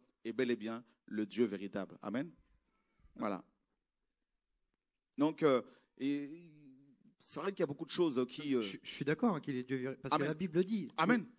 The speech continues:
Speaker 1: Amen.
Speaker 2: Dans les psaumes, euh, ton tr-, euh, Dieu, ô Dieu, cinq là, c'est, on peut, on se demande,
Speaker 1: Mm.
Speaker 2: Dieu, oh Dieu, euh, je suis d'accord, mais, euh, c'est comme pour moi si Dieu lui avait tout donné, même son nom en fait.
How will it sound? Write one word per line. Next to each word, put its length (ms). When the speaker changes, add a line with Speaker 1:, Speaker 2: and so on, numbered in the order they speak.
Speaker 1:
Amen. 160
Speaker 2:
Dans 60
les 120
psaumes, 380
euh, 340
ton 80
tr-, 220
euh, 140
Dieu, 420
ô 160
Dieu, 400
cinq 140
là, 120
c'est, 180
on 200
peut, 280
on 80
se 60
demande, 260
Speaker 1:
Mm. 140
Speaker 2:
Dieu, 460
oh 140
Dieu, 280
euh, 360
je 120
suis 160
d'accord, 400
mais, 220
euh, 160
c'est 140
comme 200
pour 120
moi 120
si 140
Dieu 180
lui 220
avait 220
tout 140
donné, 300
même 280
son 200
nom 220
en 60
fait. 200